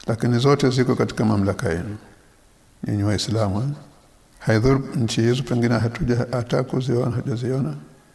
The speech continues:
tunasikia tu, na nyingine hata hatujazisikia, lakini Mwenyezi Mungu alikushazipanga kwamba hizo zi-, zi-, ni nchi zenu, kama vile zilivyotokezea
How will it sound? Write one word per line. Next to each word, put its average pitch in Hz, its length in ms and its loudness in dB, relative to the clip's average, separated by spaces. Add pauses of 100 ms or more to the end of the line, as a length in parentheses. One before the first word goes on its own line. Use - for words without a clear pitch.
(840)
tunasikia 123 720 2
tu, 147 280 -2 (920)
na 135 100 2
nyingine 120 360 4
hata 123 280 2
hatujazisikia, 123 960 -2 (800)
lakini 127 380 4
Mwenyezi 110 320 2
Mungu 123 160 4
alikushazipanga 120 800 0
kwamba 117 260 -2
hizo 139 180 -2
zi-, 117 220 -4 (240)
zi-, 120 120 -2 (520)
ni 107 140 4
nchi 104 260 0
zenu, 92 240 0 (140)
kama 110 220 0
vile 110 420 4 (1000)
zilivyotokezea 113 1000 2